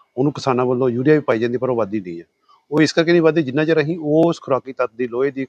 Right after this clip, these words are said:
ਖੁਰਾਕੀ ਤੱਤ ਦੀ ਪੂਰਤੀ ਨਹੀਂ ਕਰਾਂਗੇ ਉਹ ਨਹੀਂ ਵਧੇਗੀ, ਕਿਉਂਕਿ ਲੋਹਾ ਥੋੜ੍ਹੀ ਮਾਤਰਾ ਦੇ ਵਿੱਚ ਫਸਲ ਨੂੰ ਚਾਹੀਦਾ ਪਰ ਹੁੰਦਾ ਬਹੁਤ ਜ਼ਰੂਰੀ ਹੈ।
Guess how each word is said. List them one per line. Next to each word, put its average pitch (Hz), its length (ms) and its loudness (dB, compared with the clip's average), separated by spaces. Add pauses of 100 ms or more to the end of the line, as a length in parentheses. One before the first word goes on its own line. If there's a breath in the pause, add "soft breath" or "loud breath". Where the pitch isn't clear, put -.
ਖੁਰਾਕੀ 117 300 -4
ਤੱਤ 110 200 -6
ਦੀ 120 220 -4
ਪੂਰਤੀ 120 340 -8
ਨਹੀਂ 113 160 0
ਕਰਾਂਗੇ 104 400 -2 (360 soft breath)
ਉਹ 131 80 2
ਨਹੀਂ 123 140 4
ਵਧੇਗੀ, 92 240 -10 (1200)
ਕਿਉਂਕਿ 151 160 4
ਲੋਹਾ 170 520 6 (200)
ਥੋੜ੍ਹੀ 180 240 2
ਮਾਤਰਾ 156 300 0
ਦੇ 147 80 -2
ਵਿੱਚ 139 120 -4
ਫਸਲ 127 220 -4
ਨੂੰ 120 80 -4
ਚਾਹੀਦਾ 113 260 -2
ਪਰ 135 160 2
ਹੁੰਦਾ 123 280 2
ਬਹੁਤ 147 200 4
ਜ਼ਰੂਰੀ 92 260 -10
ਹੈ। - 80 -20